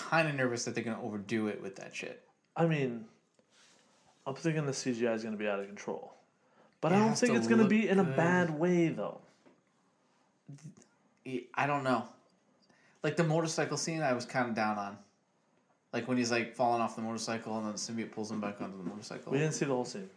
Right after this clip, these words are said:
Speaker 1: I know. That's why I'm
Speaker 2: Okay.
Speaker 1: saying, like, it just, it, it dropped me a little peg in, like, my anticipation, I guess, is all I'm saying.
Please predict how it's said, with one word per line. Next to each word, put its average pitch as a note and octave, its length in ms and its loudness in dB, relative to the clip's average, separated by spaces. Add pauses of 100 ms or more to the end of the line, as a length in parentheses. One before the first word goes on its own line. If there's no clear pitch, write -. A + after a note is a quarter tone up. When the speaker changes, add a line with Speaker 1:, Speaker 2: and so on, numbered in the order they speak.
(140)
Speaker 1:
I F3 120 6
know. G3 180 6
That's D#3+ 300 0
why E3 160 6
I'm D#3 140 2
Speaker 2:
Okay. D3 40 -6
Speaker 1:
saying, C#3+ 400 0
like, B2 240 0
it D3+ 80 -4
just, - 280 -2
it, C3+ 160 -4 (460)
it C3 160 -2
dropped F3 340 6
me D#3+ 100 0
a D3 60 2
little C#3+ 160 0
peg C3+ 380 0
in, A#2+ 180 -4
like, A2+ 220 -2
my A2+ 160 0
anticipation, A2+ 680 -2
I F#2 100 -8
guess, - 280 -8
is A2+ 120 -12
all F#2+ 100 -8
I'm F2 80 -10
saying. - 160 -16